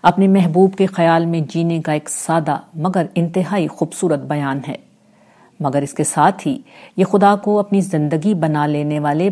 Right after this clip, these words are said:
बंदाए मोमिन का हाल दिल भी है। ये मोमिन अगर तन्हाई में खुदा की याद में जीता है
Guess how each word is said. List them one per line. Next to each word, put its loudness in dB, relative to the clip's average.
बंदाए -2
मोमिन -2
का -2
हाल 0
दिल 0
भी 0
है। -6
ये 0
मोमिन 0
अगर 0
तन्हाई -2
में -4
खुदा -2
की -4
याद 0
में -4
जीता -2
है -6